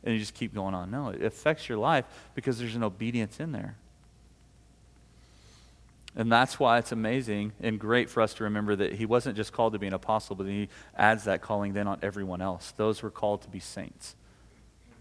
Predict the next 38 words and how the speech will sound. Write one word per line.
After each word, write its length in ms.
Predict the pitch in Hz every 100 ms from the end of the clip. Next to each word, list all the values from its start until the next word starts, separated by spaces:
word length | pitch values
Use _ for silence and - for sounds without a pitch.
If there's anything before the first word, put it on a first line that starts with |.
| -
We're 80 | 107
called 480 | - 127 123 120 - - 101
by 220 | 110 120
Christ 460 | 120 - 104 101 -
into 160 | 110
his 280 | 98 117 104
life. 320 | 101 101 98
We're 60 | 110
set 340 | - - 123
apart 440 | 117 - 117 107 - - -
for 180 | - 107
his 280 | 120 107 -
purpose. 560 | - 120 - 95 -
And, 140 | 117 110 - -
and 140 | 123
probably 340 | - 147 139
the 80 | -
easiest 340 | 139 131 127 -
way 280 | 123 120 - - -
to 80 | 120
remember 340 | 117 123 127
that 280 | 113 110 110
is, 140 | 110
is 360 | 110 - 113 104
to, 260 | - 110 71
to 120 | -
look 220 | 117 117
at, 120 | 117
'cause 160 | 107 117
when 80 | 135
we 80 | 127
think 200 | 170 147
set 240 | - 147
apart, 440 | 135 135 120 107 - - -
if 140 | 123
you 100 | 160
think 220 | 185 160
separate 800 | - 156 151 131 113 104 107 -